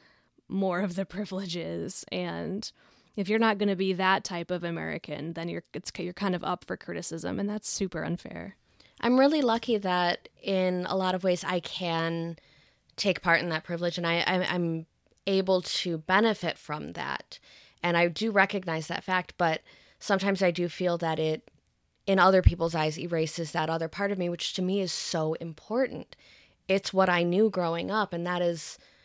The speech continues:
Speaker 2: what I see myself as. And I know there are a lot of other people out there who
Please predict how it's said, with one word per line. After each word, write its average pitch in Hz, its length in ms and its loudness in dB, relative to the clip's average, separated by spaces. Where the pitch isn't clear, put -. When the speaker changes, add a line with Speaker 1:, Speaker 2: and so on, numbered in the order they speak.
Speaker 2:
what 170 640 2
I 180 100 2
see 190 300 -4
myself 170 560 -6
as. 175 340 -6
And 180 100 -4
I 180 60 0
know 185 140 4
there 180 140 2
are 180 40 2
a 175 60 2
lot 180 180 0
of 175 100 -6
other 175 140 -4
people 170 260 -10
out 233 220 -4
there 175 280 -2
who 170 380 -6